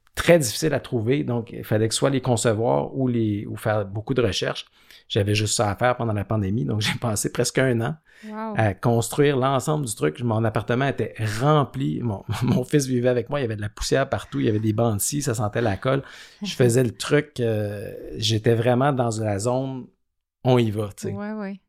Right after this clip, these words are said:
Speaker 1: Combien de fois ça va m'arriver dans ma vie d'avoir cette opportunité-là
Speaker 2: Ben
Speaker 1: de
Speaker 2: non.
Speaker 1: travailler avec deux acteurs comme ça ? Let's go.
Speaker 2: Mhm.
Speaker 1: All in. Parce que je, moi, quand je décide quelque chose, je vais toujours all in.
Speaker 2: Ouais, je comprends.
Speaker 1: Puis, euh, qu'est-ce qui est arrivé ? C'est que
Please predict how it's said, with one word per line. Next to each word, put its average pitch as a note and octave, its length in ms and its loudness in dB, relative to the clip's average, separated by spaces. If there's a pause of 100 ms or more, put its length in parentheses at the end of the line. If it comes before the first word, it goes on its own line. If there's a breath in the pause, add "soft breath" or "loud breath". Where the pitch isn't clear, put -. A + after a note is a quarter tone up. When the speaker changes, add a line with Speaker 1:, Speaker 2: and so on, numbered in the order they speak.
(360)
Speaker 1:
Combien A2+ 260 2
de G2 60 0
fois C#3 140 0
ça A#2 100 0
va A2 100 2
m'arriver G#2+ 300 0
dans A#2 140 2
ma G2+ 180 0
vie A2 160 -2
d'avoir F#2+ 300 0
cette - 180 -6
opportunité-là G2+ 600 -2
Speaker 2:
Ben A#2+ 80 2
Speaker 1:
de F#3 40 -6
Speaker 2:
non. G3 60 -6
Speaker 1:
travailler G2 220 -4
avec G#2 100 -6
deux A#2 180 0
acteurs A2 260 -4
comme F#2 180 -4
ça ? - 180 -4 (420 soft breath)
Let's G#2+ 340 4
go. G#2 200 -6 (200 loud breath)
Speaker 2:
Mhm. F3+ 220 -16 (400 loud breath)
Speaker 1:
All C#3+ 300 6
in. A2 160 0 (720)
Parce A#2 120 2
que C#3 100 0
je, A#2 100 -2
moi, C#3+ 180 2
quand C3 160 -2
je A2+ 120 -6
décide A#2 260 -6
quelque G#2+ 160 -2
chose, A#2+ 220 2
je A2 60 -4
vais G#2+ 120 -2
toujours A#2+ 300 2
all G2+ 260 0
in. F#2 120 -2
Speaker 2:
Ouais, A3 300 -8 (640 soft breath)
je - 80 -20
comprends. D3 300 -12 (100)
Speaker 1:
Puis, C#3 560 2
euh, C3+ 440 4 (800 loud breath)
qu'est-ce D#3 180 2
qui D#3 60 0
est C#3 120 0
arrivé ? C3+ 500 0
C'est - 200 -6
que B2 600 2